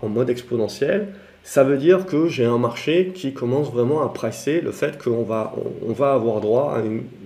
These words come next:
à un hard landing, euh, à une, à une décroissance assez, assez forte. Si mon marché, il, il joue ça,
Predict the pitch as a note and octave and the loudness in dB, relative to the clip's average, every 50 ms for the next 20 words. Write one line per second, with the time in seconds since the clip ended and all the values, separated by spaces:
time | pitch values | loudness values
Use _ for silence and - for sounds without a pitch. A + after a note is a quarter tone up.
0 | B2+ - - - A#2 A#2 A#2 - - - C3 A#2+ A#2+ A2+ G#2+ G#2 G2+ G2 G2+ A2 | -16 -12 -6 -4 -2 -2 -2 -4 0 0 0 0 0 -2 -2 -4 -4 -2 -2 -2
1 | B2 C3 C3 - - - - - - - - _ - - G#2 G2+ G2+ G#2 - - | -2 -2 -4 -6 -8 -14 -18 -20 -20 -20 -20 _ -10 -8 -6 -4 -4 -4 -6 -4
2 | C2+ - G2 - G#2+ G2 - A2 A2 A#2 A#2 A2 A#2 - - A#2 G#2 - B2+ A#2+ | -4 -2 -2 -2 -2 -2 0 0 2 2 2 0 0 -2 -4 -8 -8 -6 -8 -8
3 | B2 G#2+ G2 - A2+ G#2+ - - G2 - - A2+ - - - - - - - _ | -8 -10 -8 -6 -6 -6 -6 -8 -14 -12 -12 -14 -10 -10 -12 -12 -12 -18 -20 _
4 | _ _ _ _ _ _ _ _ _ _ _ _ _ _ _ - - - - - | _ _ _ _ _ _ _ _ _ _ _ _ _ _ _ -20 -20 -20 -20 -20
5 | - - - - - - G3+ G#3 G3+ G3 F3 - - - - E3 D#3+ D#3+ - - | -20 -20 -16 -10 -2 4 8 10 10 10 10 6 2 0 2 4 4 4 2 2
6 | A#2+ B2+ A2+ A2+ A#2 A#2+ B2 B2 B2 A#2+ B2+ B2 A#2 - - - C#4+ - - | 0 0 0 -2 -2 -2 -2 -2 -2 0 -2 -4 -2 0 -2 -2 -2 -4 -12